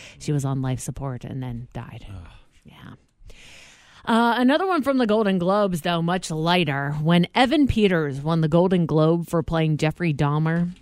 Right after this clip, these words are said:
Speaker 1: he
Speaker 2: Yep.
Speaker 1: said he sincerely hoped something good would come out of that show. Well, the mother of Dahmer victim, Tony Hughes, doesn't think that that's possible. She's a bit upset that Evan won the award and that he even took the part in the first place.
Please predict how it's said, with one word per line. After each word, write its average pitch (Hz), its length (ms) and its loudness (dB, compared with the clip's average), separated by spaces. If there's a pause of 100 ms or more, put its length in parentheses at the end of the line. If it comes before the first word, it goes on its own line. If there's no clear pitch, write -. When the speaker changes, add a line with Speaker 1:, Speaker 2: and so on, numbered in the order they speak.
(140)
Speaker 1:
he 170 100 4
Speaker 2:
Yep. 147 80 2
Speaker 1:
said 170 140 4
he 165 100 6
sincerely 180 680 2
hoped 165 340 -2
something 160 480 -4
good 160 340 -2
would 160 180 -4
come 160 140 0
out 147 160 0
of 151 80 -2
that 135 220 -6
show. 151 480 -4 (400)
Well, 180 160 2
the 165 140 0
mother 202 520 0
of 160 260 -4
Dahmer 180 460 -2
victim, 151 460 -4
Tony 170 300 -4
Hughes, 156 480 -2
doesn't 349 540 -4
think 294 300 -4
that 247 140 -8
that's 170 300 -2
possible. 143 580 -8
She's 226 220 -2
a 311 40 0
bit 403 140 -2
upset 339 520 -2
that 180 220 0
Evan 170 340 0
won 165 220 0
the 156 120 0
award 151 480 -2
and 180 120 -2
that 156 140 -2
he 165 80 0
even 151 200 -4
took - 260 -8
the 151 60 -6
part 175 280 -6
in 135 60 -12
the 131 60 -12
first 214 360 -6
place. 185 440 -4